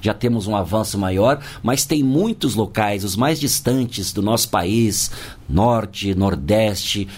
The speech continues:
pequenos municípios, pequenas comunidades, que ainda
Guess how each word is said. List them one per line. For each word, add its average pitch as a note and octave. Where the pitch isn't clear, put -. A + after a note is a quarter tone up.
pequenos B2
municípios, G#2+
pequenas A#2
comunidades, A2
que A#2+
ainda A2+